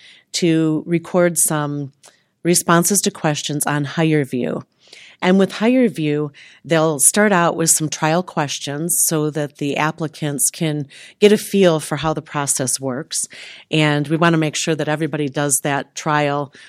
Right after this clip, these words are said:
does the trial questions first, because it helps to understand how the real questions, how the real questions will work. So once you go through the trial, then they'll go to the actual questions,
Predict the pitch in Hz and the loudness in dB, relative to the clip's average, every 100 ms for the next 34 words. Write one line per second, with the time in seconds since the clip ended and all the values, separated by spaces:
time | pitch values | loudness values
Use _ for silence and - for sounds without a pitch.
0 | - 180 170 - 170 151 - 156 - 143 | 0 0 0 2 2 2 0 -6 -6 -6
1 | 135 - 151 131 - 147 135 147 131 - | -6 -2 -2 -2 -4 -8 -8 -6 -6 -8
2 | - - 151 151 160 160 - - 156 151 | -20 -10 -6 -2 -2 -2 -4 -4 -4 -2
3 | - - 147 139 143 - 147 139 127 147 | -2 -2 -2 -2 -6 -6 -4 -4 -4 -2
4 | 143 139 147 - 160 202 277 - - - | -4 -4 -6 -4 2 6 6 2 -10 -16
5 | - - 170 190 170 180 190 185 - 165 | -12 0 2 2 2 4 4 2 0 -2
6 | - 165 151 151 143 139 139 - 165 151 | -2 -4 -2 -2 -2 -4 -4 0 2 2
7 | 185 190 196 180 - 170 175 - 247 240 | 2 0 0 0 0 -4 -4 0 4 4
8 | 233 233 226 - _ - - 190 226 202 | 4 0 -4 -20 _ -20 -2 4 4 4
9 | 185 175 170 160 156 170 180 - 175 165 | 2 0 -2 -2 0 -2 -2 -6 -2 -4
10 | - 165 147 - - 147 147 | -4 -6 -6 -8 -8 -8 -8